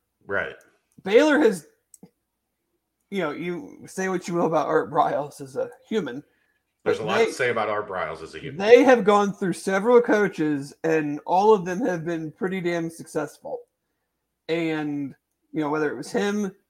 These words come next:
Speaker 2: Matt Rhule, uh, Dave Aranda now, and I thi-, I, I think that would be my choice if I was just picking the three teams that I would like to see U C play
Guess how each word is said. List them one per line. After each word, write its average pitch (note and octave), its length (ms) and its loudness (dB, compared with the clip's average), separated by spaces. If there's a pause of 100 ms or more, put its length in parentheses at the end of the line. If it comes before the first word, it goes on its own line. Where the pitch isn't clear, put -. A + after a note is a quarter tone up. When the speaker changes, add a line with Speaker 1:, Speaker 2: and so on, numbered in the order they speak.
(800)
Speaker 2:
Matt D#3 260 -4
Rhule, F#3 640 -2 (1080)
uh, C#3+ 240 0
Dave D3+ 240 -2
Aranda F3+ 380 -2
now, F3+ 480 0 (1700)
and F#3 140 -2
I G3+ 140 2
thi-, G3 260 -10
I, G3 420 2
I - 60 0
think A3 240 2
that F3+ 240 6
would F3 200 -4
be F3+ 160 -4
my D#3+ 640 -2 (480)
choice D3+ 540 -2
if D#3+ 160 -2
I E3 120 6
was D#3+ 160 0
just D#3+ 240 -4 (280)
picking E3 540 -2
the D#3 80 -4
three D#3+ 300 0
teams D#3+ 360 -4
that D3+ 100 -2
I D3+ 80 0
would D3 120 -4
like D3+ 220 -2
to C#3 80 -16
see D3 200 -4
U C#3+ 160 -4
C C#3 200 -4
play C#3 540 -2